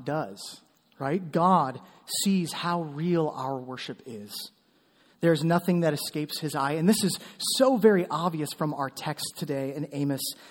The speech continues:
five. It's in this text that Israel's worship, their worship is going to be exposed in three ways, both internally, externally, in worship, and outside of it, but it's in three ways that it's exposed. The first is that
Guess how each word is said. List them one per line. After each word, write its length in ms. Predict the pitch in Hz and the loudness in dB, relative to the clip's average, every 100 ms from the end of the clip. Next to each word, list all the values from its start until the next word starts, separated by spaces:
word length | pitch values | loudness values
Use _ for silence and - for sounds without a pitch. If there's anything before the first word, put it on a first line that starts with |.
| - | -20
five. 540 | - - 151 139 117 107 - _ _ - - | -10 0 2 2 -6 -12 -20 _ _ -16 -6
It's 160 | 170 220 | 2 6
in 100 | 220 | 8
this 200 | 190 - | 6 2
text 300 | - 226 - | 0 0 0
that 220 | 180 160 | -2 2
Israel's 460 | 185 202 226 233 202 | 2 4 4 4 2
worship, 460 | 147 147 - 113 - - _ _ | -4 -4 -4 -10 -14 -20 _ _
their 140 | 170 156 | 2 2
worship 440 | 143 180 202 202 | 2 0 2 2
is 120 | 156 | 0
going 240 | 160 160 160 | -2 0 0
to 60 | |
be 120 | 156 | -2
exposed 600 | 143 - 165 156 156 151 160 | -4 -4 0 2 2 0 -4
in 300 | 143 143 - - - - - | -2 -2 -6 -14 -20 -20 -4
three 180 | 175 165 | 0 2
ways, 400 | 151 139 123 104 - - | 2 -2 -6 -10 -12 -2
both 180 | 165 160 | -2 2
internally, 760 | 190 196 - 208 202 196 196 190 | 4 4 4 2 2 0 -4 -8
externally, 640 | - - 170 160 156 156 156 _ - | -10 -4 -2 0 -2 -4 -8 _ -8
in 120 | 135 | -2
worship, 420 | 165 160 185 185 - - | -2 -2 -4 -8 -14 -6
and 200 | 156 151 | -2 -2
outside 400 | 156 - 160 147 | -4 -4 -2 -2
of 100 | 127 | -4
it, 140 | 131 | -8
but 120 | 147 - - | -10 -12 -10
it's 140 | 165 170 | -6 -4
in 60 | |
three 300 | 156 214 220 | -4 2 4
ways 320 | 208 185 175 160 | 8 6 6 2
that 100 | 143 | -4
it's 160 | 139 | -4
exposed. 680 | 147 - - 143 127 117 - _ - - _ | -8 -10 -6 -6 -6 -8 -12 _ -20 -20 _
The 80 | - | -4
first 380 | - 254 214 - | 2 4 2 0
is 180 | 170 143 | -4 0
that 280 | 156 143 | 0 0